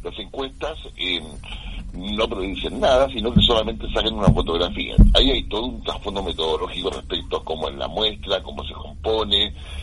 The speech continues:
en qué minutos se hacen, y por eso muchas encuestas traen, eh, primero, eh, la contextualización, qué cosa fue lo que estaba pasando en el país, en este caso,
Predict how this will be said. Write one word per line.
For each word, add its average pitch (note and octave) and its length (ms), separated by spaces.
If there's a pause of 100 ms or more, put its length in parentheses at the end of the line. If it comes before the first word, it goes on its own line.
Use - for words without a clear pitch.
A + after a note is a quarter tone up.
(140)
en E2 320
qué G#2+ 140
minutos F2+ 460
se F2 120
hacen, A#2 500
y - 100
por - 160
eso F#4 180
muchas E3 240
encuestas C#3 460
traen, A#2+ 580
eh, D#2 340
primero, B2 460 (420)
eh, - 80
la G#2 80
contextualización, F#2 1000 (380)
qué - 180
cosa - 260 (120)
fue E4 100
lo - 120
que B3 60
estaba C3+ 280
pasando B2+ 580
en F2 100
el E2+ 80
país, - 440
en E2 60
este D2+ 200
caso, E2+ 360